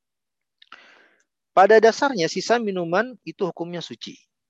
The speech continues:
kecuali ada dalil yang menunjukkan sisa minuman tersebut najis.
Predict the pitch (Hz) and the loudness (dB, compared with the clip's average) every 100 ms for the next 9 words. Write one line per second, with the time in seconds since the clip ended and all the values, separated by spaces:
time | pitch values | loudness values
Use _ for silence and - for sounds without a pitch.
0 | _ _ - 131 139 104 92 127 - 139 | _ _ -8 -4 -2 -2 -4 -8 -8 -4
1 | 131 120 113 113 170 156 131 123 117 117 | -2 -2 0 2 4 4 0 -4 -10 -8
2 | 147 156 160 160 160 - 147 160 156 139 | -8 -2 -2 -2 -6 -16 -6 -4 -4 -8
3 | 131 127 123 - - 120 139 - 98 90 | -10 -8 -8 -10 -8 -6 -6 -10 -16 -14
4 | 87 - - - - | -14 -14 -14 -16 -18